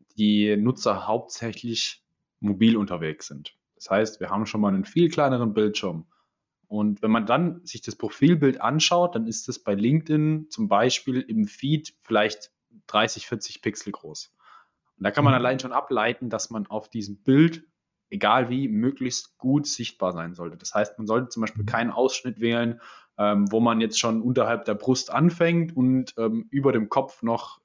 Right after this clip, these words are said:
Speaker 1: eigentlich so die Hälfte des Bildes Platz hat, sondern es sollte sehr, ähm, stark ausgeschnitten sein, dass ich direkt, wenn ich das Bild auch im Feed sehe,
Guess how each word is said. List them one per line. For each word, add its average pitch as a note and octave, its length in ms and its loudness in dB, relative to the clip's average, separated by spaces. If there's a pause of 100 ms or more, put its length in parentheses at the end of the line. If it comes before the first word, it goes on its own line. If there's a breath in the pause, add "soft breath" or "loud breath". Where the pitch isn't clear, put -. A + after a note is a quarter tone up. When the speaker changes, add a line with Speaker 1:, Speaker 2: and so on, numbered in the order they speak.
(140)
Speaker 1:
eigentlich A2 420 0
so A2 400 -2 (100)
die A2+ 100 -2
Hälfte B2 280 0
des A2 180 -8
Bildes A2 320 0
Platz D3 320 -2
hat, F3+ 220 -2 (340 loud breath)
sondern G#2+ 180 0
es G#2 120 0
sollte A#2 280 0
sehr, B2 640 2 (160)
ähm, G2+ 500 -2
stark B2+ 320 2
ausgeschnitten C#3+ 580 -2
sein, A#2+ 220 -2
dass A2 200 -6
ich - 160 -16
direkt, E3 380 -2 (260 soft breath)
wenn A2 100 -4
ich A2+ 160 -4
das G#2 100 -16
Bild C#3+ 300 0
auch A2+ 160 -8
im G#2+ 100 -10
Feed F3+ 280 -4
sehe, F3+ 400 2